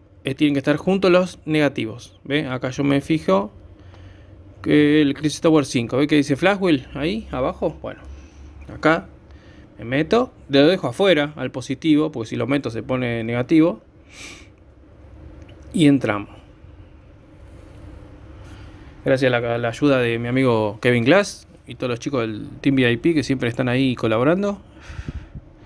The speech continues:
Invitamos a, a mi cuenta. Estamos con la cuenta del amigo Rolando, un capo,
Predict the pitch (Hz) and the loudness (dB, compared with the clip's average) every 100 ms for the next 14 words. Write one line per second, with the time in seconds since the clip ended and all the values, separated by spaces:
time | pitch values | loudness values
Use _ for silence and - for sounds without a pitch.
0 | - - - - - - - 120 117 139 | -20 -20 -20 -18 -18 -14 -4 -2 2 4
1 | 127 117 110 104 113 120 113 - 175 190 | 4 2 0 -4 -8 -8 -4 0 2 2
2 | 214 214 - - - - - - - - | -2 -2 -14 -20 -20 -20 -20 -20 -20 -20
3 | - - - 120 120 113 135 127 117 117 | -20 -12 -4 0 2 2 2 2 2 2
4 | 127 117 117 151 180 190 190 - - - | 2 2 2 2 2 0 -2 -12 -20 -14
5 | 135 127 160 160 180 | -6 2 2 4 0